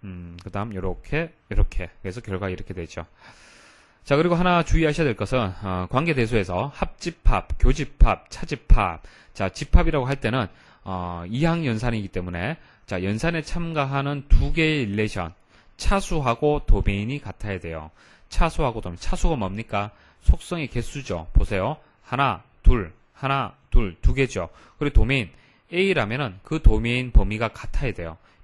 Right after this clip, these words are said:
B라면은 또 도메인, 도메인 범위가 같아야 됩니다. 그래야만 연산을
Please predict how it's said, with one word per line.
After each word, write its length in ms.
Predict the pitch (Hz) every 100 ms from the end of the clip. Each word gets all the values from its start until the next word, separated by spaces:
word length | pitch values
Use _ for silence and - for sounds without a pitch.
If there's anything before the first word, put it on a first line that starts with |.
| -
B라면은 500 | 160 170 120 131 135
또 100 | 135
도메인, 440 | - 104 110 113 -
도메인 320 | - 101 113 113
범위가 300 | 104 107 101
같아야 300 | - - 113
됩니다. 420 | 90 85 80 78 _ - _
그래야만 540 | 131 135 156 104 113 - - -
연산을 480 | 98 95 123 107